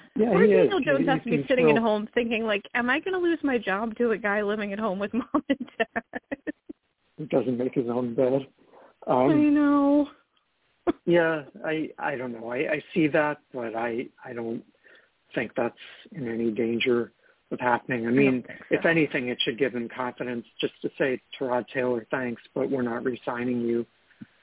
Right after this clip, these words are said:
Speaker 1: next year."
Speaker 2: Yeah.
Speaker 1: But, um, but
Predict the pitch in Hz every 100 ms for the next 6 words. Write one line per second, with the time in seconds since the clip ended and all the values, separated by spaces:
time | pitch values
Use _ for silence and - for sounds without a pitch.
0 | - 123 - - 143 120 120 120 175 175
1 | - - 127 117 - 123 113 113 104 _
2 | _ _ _ _ _ _ 135 120